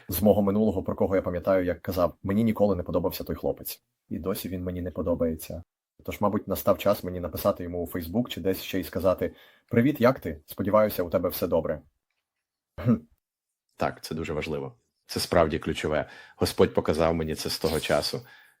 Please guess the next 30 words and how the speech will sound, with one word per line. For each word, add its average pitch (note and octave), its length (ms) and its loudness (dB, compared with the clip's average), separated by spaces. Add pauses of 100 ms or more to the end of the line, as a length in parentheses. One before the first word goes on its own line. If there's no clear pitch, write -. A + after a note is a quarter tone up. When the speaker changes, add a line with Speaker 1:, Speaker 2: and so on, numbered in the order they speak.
(320)
Speaker 2:
Якщо - 220 -2
ти A2+ 140 4
знаєш, F#2 340 4
що - 160 -2
маєш E2 320 0
образу, D#2+ 640 2 (360)
гіркоту E2 640 -2
чи D#2+ 140 -4
непрощення D#2 640 -2
до D2 100 -4
когось, D2+ 440 -2 (180)
ти - 80 2
повинен E2 420 0
принести D#2+ 500 -4
це - 140 -4
Господу. - 500 -10 (1040)
І F2 320 0 (140)
якщо F#2+ 400 4
є F#2+ 160 4
якийсь F2 280 -2
спосіб E2+ 540 -2
виправити D#2+ 640 0
цю - 140 -10
ситуацію, E2 640 -2
обов'язково E2+ 800 0
зроби E2 320 -2
це - 120 -6
так D2+ 200 -2
чи - 160 -4
інакше. E2 560 -4